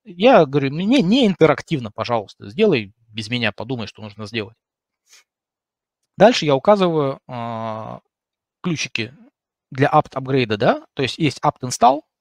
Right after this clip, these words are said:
установка, а, пакета, есть apt, а, апгрейд,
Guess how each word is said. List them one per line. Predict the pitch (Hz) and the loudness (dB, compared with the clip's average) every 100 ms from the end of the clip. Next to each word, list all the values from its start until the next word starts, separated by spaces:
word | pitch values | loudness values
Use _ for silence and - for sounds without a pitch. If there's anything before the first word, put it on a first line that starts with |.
| _ _ _ _ _ _ - | _ _ _ _ _ _ -10
установка, | 156 170 160 - 131 143 _ _ _ - - - - - _ - | -6 -4 -4 -4 -8 -10 _ _ _ -20 -18 -18 -18 -20 _ -8
а, | 127 123 123 | -2 0 0
пакета, | - 143 143 - 117 | 0 -2 -2 -2 0
есть | 147 - | 0 0
apt, | 139 139 - - _ | -2 -4 -12 -20 _
а, | 135 120 113 113 | -4 0 0 2
апгрейд, | 143 180 269 - - | 2 2 0 -2 -14